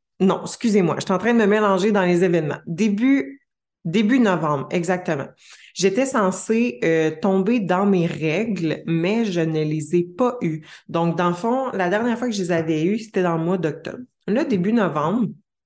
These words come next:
j'ai pas eu, euh, j'ai pas eu mes règles comme c'était censé.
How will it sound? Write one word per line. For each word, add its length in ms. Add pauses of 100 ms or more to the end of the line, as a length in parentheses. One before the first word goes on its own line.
(680)
j'ai 180
pas 200
eu, 260
euh, 280
j'ai 160
pas 160
eu 60
mes 180
règles 420 (120)
comme 220
c'était 340
censé. 540